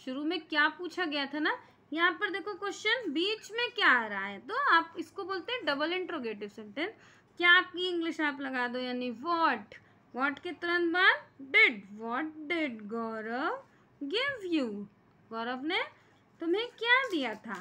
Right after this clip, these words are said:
what did Gaurav give you। नेहा ने कल क्या लिखा था, what did नेहा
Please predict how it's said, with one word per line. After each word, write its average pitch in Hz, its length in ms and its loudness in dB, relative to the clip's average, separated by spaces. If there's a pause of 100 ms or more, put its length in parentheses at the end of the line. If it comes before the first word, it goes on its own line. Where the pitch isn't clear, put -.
(160)
what 247 320 -6
did 320 260 -6
Gaurav 392 520 0
give 453 380 -2
you। 196 120 -4 (540)
नेहा 285 560 0
ने 440 220 -2 (120)
कल 359 240 -2 (160)
क्या 359 220 6 (120)
लिखा 359 360 0
था, 202 200 -8 (840)
what 269 460 -4 (160)
did 233 340 -2
नेहा 226 560 0